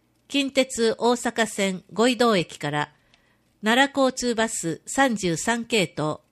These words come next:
四番乗り場乗車。バス約十六分。うまみ丘陵公園下車。中央エリア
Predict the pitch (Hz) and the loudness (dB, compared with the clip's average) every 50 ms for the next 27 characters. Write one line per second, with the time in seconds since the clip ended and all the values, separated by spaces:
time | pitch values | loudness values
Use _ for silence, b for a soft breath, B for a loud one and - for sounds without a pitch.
0 | _ - 208 226 247 247 226 233 226 220 214 220 220 202 190 156 - 156 143 - | _ -2 -2 -2 0 0 2 2 4 4 2 0 0 0 -2 -2 -2 -2 -4 -4
1 | - - - 175 175 165 156 - - - 143 127 - _ _ _ _ _ _ _ | -6 -6 -4 -4 -2 -2 -4 -6 -8 -8 -8 -10 -12 _ _ _ _ _ _ _
2 | _ _ _ _ _ _ _ _ _ _ 247 247 254 - - - 175 165 - - | _ _ _ _ _ _ _ _ _ _ 0 2 2 0 -4 -8 -8 -8 -6 -4
3 | - 202 220 214 - 175 156 143 156 202 220 240 233 214 - - _ - 143 135 | -2 -2 -2 -2 -2 -6 -6 -4 -2 0 0 0 0 -2 -4 -6 _ -8 -8 -8
4 | 160 - _ _ _ _ _ _ _ _ _ _ _ _ _ _ _ - 233 233 | -10 -14 _ _ _ _ _ _ _ _ _ _ _ _ _ _ _ -4 -2 0
5 | 254 254 254 254 240 226 226 - - 240 240 233 208 226 220 220 220 - - 214 | 0 0 0 0 -2 -4 -6 -4 -2 0 0 2 2 2 2 0 0 -2 0 0
6 | 196 175 160 147 143 139 151 - _ _ _ _ _ - 208 196 - - - 135 | 2 2 0 0 -2 -4 -8 -12 _ _ _ _ _ -4 -4 -4 -4 -4 -8 -8
7 | - - _ _ _ _ _ _ _ _ _ _ _ _ _ _ - - 254 269 | -10 -12 _ _ _ _ _ _ _ _ _ _ _ _ _ _ -4 0 2 2
8 | 262 254 247 240 233 226 226 180 170 160 147 147 - | 4 4 4 4 4 4 2 2 0 -2 -2 -2 -4